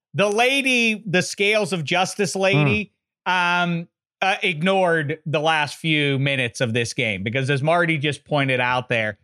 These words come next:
Speaker 1: the team that won is the one who deferred to Marcus Smart continually. <laughs> Marcus Smart launching threes, critical moments of the game. The Heat did it the right way. They deferred to their superstar. The three didn't drop.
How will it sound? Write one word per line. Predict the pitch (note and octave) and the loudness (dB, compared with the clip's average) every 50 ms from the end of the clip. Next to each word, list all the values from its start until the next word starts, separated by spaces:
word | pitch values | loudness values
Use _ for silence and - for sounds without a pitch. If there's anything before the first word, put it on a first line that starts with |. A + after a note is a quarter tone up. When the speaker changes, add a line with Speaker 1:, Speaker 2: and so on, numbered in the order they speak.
| _ _ - | _ _ -4
Speaker 1:
the | E3 F3 | -4 -2
team | - - A3 B3 C4 C4 A#3+ | -2 0 0 0 2 2 2
that | A#3 A3 - | 0 0 -2
won | E3 E3 F3+ F#3+ G3+ G#3+ A3 A#3 | -2 0 2 2 2 0 0 -2
is | - - G3 D#3+ | -2 -2 0 0
the | G3+ G3+ | 0 0
one | F#3 G3+ G#3 G#3 F#3 | 2 2 2 2 2
who | F3+ G3+ F#3+ | 2 0 0
deferred | D#3 F#3 - - G3 G3 F#3 F3 C#3 | 0 -2 -2 0 0 2 2 2 0
to | D#3+ | 0
Marcus | D#3 D#3 D#3+ F#3 G#3 - - F#3+ - - | 2 2 2 2 2 0 -2 -4 -4 -4
Smart | - - - D3 C#3 C3+ F3+ B3 C4+ C#4 - _ _ _ _ _ _ | -6 -4 -2 0 2 2 2 2 0 -2 -6 _ _ _ _ _ _
continually. | - F#3+ F#3 - - - G3 G#3+ B3+ C#4+ C#4+ D4 D4 D4+ D4+ D#4 D#4 D#4 - - _ _ | -2 -2 -2 0 0 0 0 0 0 0 0 2 2 2 2 2 0 -2 -4 -8 _ _
<laughs> | _ - | _ -4
Marcus | F#3+ G3+ - - D4+ - - D4 - - | -4 -2 0 0 0 0 -2 -4 -4 -4
Smart | - - B3 A#3+ G3+ A3 A#3+ B3 C4 B3+ | -4 -4 -2 0 0 2 2 2 0 0
launching | G#3 G#3 G#3+ A#3 B3 A3 A#3 G#3+ F#3 | 0 2 2 2 0 0 -2 -4 -4
threes, | - - E3+ F3 G#3+ A#3+ B3+ C4 C4 B3+ - - _ _ _ _ - | -2 -4 -2 0 2 2 2 2 2 0 -2 -6 _ _ _ _ -12
critical | - - A3+ C4 C#4+ D4 - C4 A#3 | -4 0 0 2 2 2 0 0 0
moments | G3+ G#3 A3 A#3 A#3+ B3+ A#3+ G#3+ | 2 2 2 2 2 0 0 0
of | A#3+ G#3+ | 0 0
the | G#3 G3 | 0 0
game. | G3+ A3+ B3 C4 B3 - - _ _ - | 0 0 0 0 -2 -4 -10 _ _ -2
The | G3+ A3 A3 | 0 0 2
Heat | A#3+ C#4+ D4+ D4 D4+ | 2 0 0 0 0
did | C4+ C4 B3 | 2 2 2
it | A#3 F#3+ | 2 0
the | A3+ G#3+ | 0 0
right | A3 A#3+ B3 B3+ B3 G3 | 2 2 2 2 0 0
way. | F#3+ E3+ E3 D#3 | 0 0 0 0
They | F3+ G3 A3 | 0 0 0
deferred | A3 A#3 G3 D#3 G#3+ G#3+ G#3 F3+ | 0 -2 -2 0 0 0 0 0
to | G#3 | 0
their | F#3 F#3+ F#3 F3 | 2 2 2 0
superstar. | - G3 F#3+ F#3 F#3 F#3 E3+ - - F#3+ G3 G3+ F#3 | 0 0 -2 0 0 -4 -2 0 0 2 2 2 2
The | F3 E3+ | 0 -2
three | - F#3+ G3+ G#3+ G#3 | 0 0 0 2 2
didn't | G3+ G3 F3 E3+ C#3 | 2 0 0 -2 -4
drop. | C3 F3+ F#3+ G#3 G#3+ F#3+ - - - | -4 -2 0 0 2 0 0 -2 -6